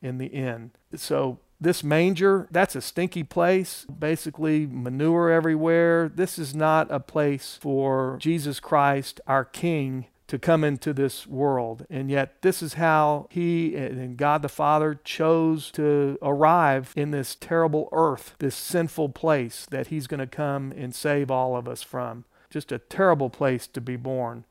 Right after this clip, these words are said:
Verse eight, "And in the same region there were some shepherds staying out in the fields and keeping watch over their flock by night."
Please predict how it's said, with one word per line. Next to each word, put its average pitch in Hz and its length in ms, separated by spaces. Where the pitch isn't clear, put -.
Verse 143 300
eight, 131 300
"And 139 140
in 139 120
the 131 80
same 175 360
region 151 520
there 139 120
were 143 100
some 165 220
shepherds 139 560
staying 139 400
out 143 220
in 190 100
the 208 80
fields 156 480
and 127 140
keeping 143 360
watch 143 320
over 170 200
their 170 100
flock 156 560
by 139 160
night." 143 380